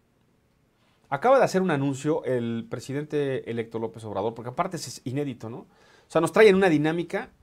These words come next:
en que apenas estamos digiriendo lo, lo del proyecto de seguridad y ya armó su, su grupo de asesor-, de asesores, este, financieros que son empresarios, Emilio Azcarra Gallán, <laughs> este, Miguel Alemán,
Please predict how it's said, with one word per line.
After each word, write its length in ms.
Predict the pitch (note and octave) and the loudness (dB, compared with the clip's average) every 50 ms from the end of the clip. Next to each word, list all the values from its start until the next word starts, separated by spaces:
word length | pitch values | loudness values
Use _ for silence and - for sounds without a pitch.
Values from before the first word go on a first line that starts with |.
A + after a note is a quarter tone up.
| _ _ _ _ _ _ _ | _ _ _ _ _ _ _
en 100 | - B2 | -14 -10
que 80 | B2 C3+ | -8 -6
apenas 260 | B2+ F3+ G#3 A3+ F3+ | -2 -2 0 0 0
estamos 280 | C#3 - F#3+ F#3 F3+ D#3 | 0 0 0 0 0 -2
digiriendo 460 | C#3 B2 B2+ C3 C#3 D3+ D#3 D#3 D3 | -4 -4 -2 -2 -2 -2 -2 -2 0
lo, 260 | C3+ B2+ A#2+ A2+ G#2+ | 0 2 2 2 0
lo 140 | F#2+ A2+ A2+ | 0 -2 -2
del 120 | A2 G#2+ | -2 -4
proyecto 420 | F#2 F#2 A2+ A#2 B2+ C#3 C#3 - C#3+ | -6 -6 -8 -8 -8 -8 -8 -8 -8
de 80 | B2 | -8
seguridad 640 | A2 G2+ A2 G2+ G#2+ A2 A#2 A#2 C#3 D#3+ F#3 G#3 - - | -8 -10 -12 -10 -10 -8 -4 -2 0 0 0 0 -4 -12
y 100 | C3+ A2+ | -10 -4
ya 280 | A2 B2 C3 C3+ C3+ C3 | 2 4 4 6 4 4
armó 480 | - A#2 B2 A#2+ B2 B2+ C3 C3+ B2+ | 2 -2 -8 -6 -4 -4 -2 -2 -4
su, 600 | C3 - - A#2+ A2+ A2 G#2+ G#2+ G#2 G#2+ G#2 - _ | -6 -10 -12 -10 -10 -8 -10 -10 -10 -12 -14 -16 _
su 200 | - - - A2 | -20 -16 -14 -10
grupo 380 | G#2 A#2 B2 C3+ B2+ - C#3 B2+ | -8 -4 -4 -6 -4 -4 -6 -4
de 300 | A#2 A2 G#2+ G#2+ G#2 G2+ | -2 -2 -2 -2 -4 -4
asesor-, 440 | G2 G2 A2+ G2+ - A#2 G#2 F#2+ G2 | -4 -6 -10 -14 -12 -10 -10 -10 -8
de 100 | G2+ G#2+ | -10 -10
asesores, 460 | G2 A2+ G#2 G2+ B2+ B2+ C3 B2+ - | -10 -10 -8 -6 -4 -4 -4 -6 -8
este, 180 | A2 - - G#2+ | -12 -16 -18 -16
financieros 500 | - A2+ G#2 G#2 G2+ - B2 B2 B2+ B2 | -14 -12 -12 -12 -10 -8 -8 -8 -8 -8
que 100 | - - | -12 -12
son 140 | G#2+ A#2+ B2 | -12 -12 -12
empresarios, 680 | A#2 - - G#2 G2+ B2+ A#2+ B2 B2+ B2 A#2 - - _ _ _ _ _ _ - _ _ _ _ _ _ _ _ - | -12 -12 -14 -10 -4 -2 0 0 0 -2 -4 -6 -12 _ _ _ _ _ _ -20 _ _ _ _ _ _ _ _ -8
Emilio 360 | A#2+ A#2 A2+ A#2 A#2+ A#2 G#2 | -6 -4 -4 -2 0 -2 -2
Azcarra 420 | - - - A#2+ G#2+ G#2 G#2+ G#2+ | -2 -2 -4 -2 -2 -2 -2 -4
Gallán, 800 | G2 G2 F#2+ F#2+ F#2+ G2 A2+ A#2 B2+ B2+ B2+ B2+ B2 B2 A#2 A#2+ _ _ | -4 -6 -8 -8 -8 -8 -6 -4 -4 -2 -2 -4 -6 -8 -12 -16 _ _
<laughs> 100 | _ _ | _ _
este, 640 | - - - _ - A#2 - - - A#2+ A2 - _ _ _ _ _ _ _ _ _ _ _ - | -20 -20 -20 _ -20 -20 -16 -10 -8 -8 -8 -10 _ _ _ _ _ _ _ _ _ _ _ -10
Miguel 380 | A#2 A2+ A2 A2+ C3+ D3 C#3 | -6 -4 0 2 2 4 4
Alemán, 720 | C3 A#2 G#2 G#2 G#2 G#2+ A2+ B2 B2+ C3+ C3+ C3+ C#3 C#3+ C3+ | 4 2 0 -2 -4 -6 -4 -4 -2 -2 -2 -4 -6 -10 -12